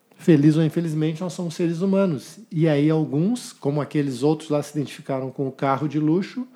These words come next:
outros vão se identificar com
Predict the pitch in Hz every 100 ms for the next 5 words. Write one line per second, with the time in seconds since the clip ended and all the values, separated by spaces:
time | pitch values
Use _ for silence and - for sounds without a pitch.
0 | - _ 147 160 - 170 175 170 160 156
1 | - 160 147 147 180 - _ _ _ -
2 | 151 151